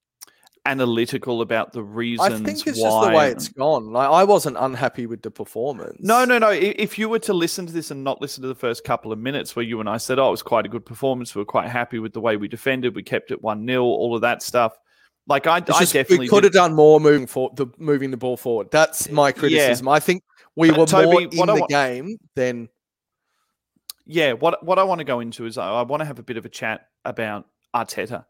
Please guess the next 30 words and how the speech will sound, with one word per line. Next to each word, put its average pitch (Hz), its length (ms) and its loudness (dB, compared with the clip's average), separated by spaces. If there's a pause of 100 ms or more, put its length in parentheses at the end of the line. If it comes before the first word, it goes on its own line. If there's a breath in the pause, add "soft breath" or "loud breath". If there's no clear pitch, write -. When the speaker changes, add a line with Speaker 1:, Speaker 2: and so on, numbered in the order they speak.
(260)
Speaker 1:
And 135 120 -4
specifically, 160 720 -4
I - 40 0
wanna 143 180 -4
have 214 140 -6
a 208 40 -4
chat 127 320 -4
about 120 280 -4
his 127 160 -16
fucking - 840 -6
substitutions 123 1400 -4 (560)
at 135 180 -4
the 131 80 -8
moment 117 380 -2
and 127 100 -8
my 127 220 0
not 131 340 -2
understanding 120 920 -4 (420)
what 127 220 0
you're 123 120 0
doing. 110 300 -2
Now, 131 220 0 (480 soft breath)
tell 202 200 2
me 196 180 0
if 165 160 -2
you 147 100 -4
disagree, 117 640 -6 (480)
right? 131 280 0 (640 soft breath)
Number 190 300 0
one, 135 480 0